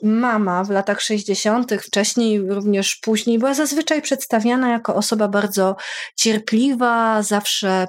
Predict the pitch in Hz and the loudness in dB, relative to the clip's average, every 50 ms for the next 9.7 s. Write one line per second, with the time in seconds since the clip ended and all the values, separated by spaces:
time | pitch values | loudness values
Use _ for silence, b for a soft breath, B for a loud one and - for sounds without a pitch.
0 | - - - 220 208 208 214 226 247 247 - - - 240 233 226 220 214 214 214 | -4 -2 0 0 2 2 2 0 0 -2 -4 -4 -2 0 0 0 0 0 0 -2
1 | 214 - - 202 196 214 - - 214 190 185 - - 226 233 226 220 214 214 214 | -2 -2 -4 -2 -2 -4 -4 -2 -2 -2 -2 0 0 2 2 2 0 0 -2 -2
2 | 202 202 247 247 B B B B B B B B B 247 277 - - 311 294 254 | 0 0 0 -2 B B B B B B B B B 0 0 2 0 0 2 2
3 | 226 220 214 220 202 196 190 220 247 247 - 233 233 233 240 247 247 240 - - | 2 0 0 0 0 2 2 0 0 0 0 0 2 2 2 0 0 -2 0 0
4 | 240 220 214 214 196 196 196 196 175 190 247 311 - _ _ _ _ _ _ _ | 0 2 2 2 0 0 -2 -2 -2 -2 -2 -4 -6 _ _ _ _ _ _ _
5 | _ _ _ - - - 277 269 262 262 254 226 220 208 226 240 233 226 226 220 | _ _ _ -6 -2 0 2 2 2 2 2 2 2 2 2 2 2 2 0 0
6 | 214 220 208 202 190 170 170 156 101 - - _ _ _ _ _ _ _ _ _ | 0 0 0 0 0 0 -2 -2 -6 -10 -12 _ _ _ _ _ _ _ _ _
7 | _ - 226 220 233 254 247 277 294 330 339 - - - 285 277 269 262 262 - | _ -2 0 0 0 0 0 0 0 0 -2 -4 -4 -2 -2 -2 -2 -2 -4 -6
8 | - 277 262 254 247 254 254 254 - 247 247 269 285 285 277 269 - - 254 254 | -4 -2 0 0 0 -2 -2 -2 0 0 0 0 0 -2 -2 -4 -4 -2 0 0
9 | 254 254 262 262 254 254 247 226 220 240 247 247 - | 2 0 0 0 0 0 0 0 0 -2 -2 -2 -4